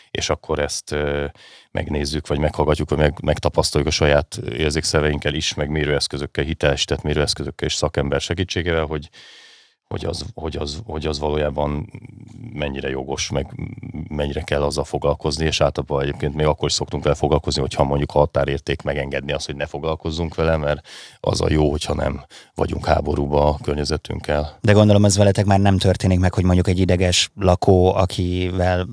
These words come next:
Speaker 2: nem kell foglalkozni, mert abba a kategóriába tartozik, amit itt az előbb mondtál, ő rátok küldi a rendőröket, és akkor ott
Speaker 1: Velünk,
Speaker 2: kell veszekedni,
Speaker 1: velünk
Speaker 2: hogy
Speaker 1: minden megtörténik.
Speaker 2: Minden?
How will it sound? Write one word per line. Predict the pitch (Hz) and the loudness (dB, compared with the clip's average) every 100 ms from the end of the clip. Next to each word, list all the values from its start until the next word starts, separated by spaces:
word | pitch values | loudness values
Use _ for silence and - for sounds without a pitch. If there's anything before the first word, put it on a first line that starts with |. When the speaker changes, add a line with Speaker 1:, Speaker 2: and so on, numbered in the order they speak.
| 104 | -2
Speaker 2:
nem | 98 | 0
kell | 95 90 | 2 2
foglalkozni, | 104 92 90 95 87 | 2 2 2 2 2
mert | 87 - | 0 0
abba | 90 87 | 0 0
a | |
kategóriába | 95 95 92 90 87 | 0 0 2 2 2
tartozik, | 90 92 - 92 95 | 2 0 0 -2 0
amit | 90 87 | -2 -2
itt | - | 0
az | 90 | 0
előbb | 90 87 | 2 2
mondtál, | 90 90 98 95 - - - - - - | 0 0 2 0 0 -10 -12 -14 -16 -2
ő | 95 90 87 87 | 2 4 4 4
rátok | 92 90 85 92 | 4 4 4 2
küldi | - 85 | 2 4
a | 85 | 4
rendőröket, | 85 85 85 85 87 | 6 4 4 2 0
és | 90 | 0
akkor | 95 90 | 2 6
ott | 85 | 6
Speaker 1:
Velünk, | 90 | 8
Speaker 2:
kell | 90 | 8
veszekedni, | 87 87 - 87 90 87 | 6 4 2 0 2 6
Speaker 1:
velünk | 85 87 | 6 6
Speaker 2:
hogy | 87 | 4
Speaker 1:
minden | 80 73 71 73 - | 2 0 0 -2 -4
megtörténik. | 76 - - 85 85 | -4 -2 0 2 6
Speaker 2:
Minden? | 101 104 170 | 8 10 10